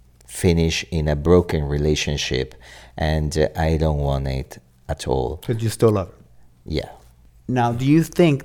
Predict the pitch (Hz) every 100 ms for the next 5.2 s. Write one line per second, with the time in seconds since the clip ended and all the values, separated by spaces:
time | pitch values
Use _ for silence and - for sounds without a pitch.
0 | 127 117 110 - - 117 107 107 135 123
1 | 156 175 110 90 - - - - - 117
2 | 107 107 104 107 107 104 113 110 98 -
3 | 101 95 98 107 - - 87 - - 117
4 | 117 120 123 120 - 123 120 120 - 117
5 | 123 117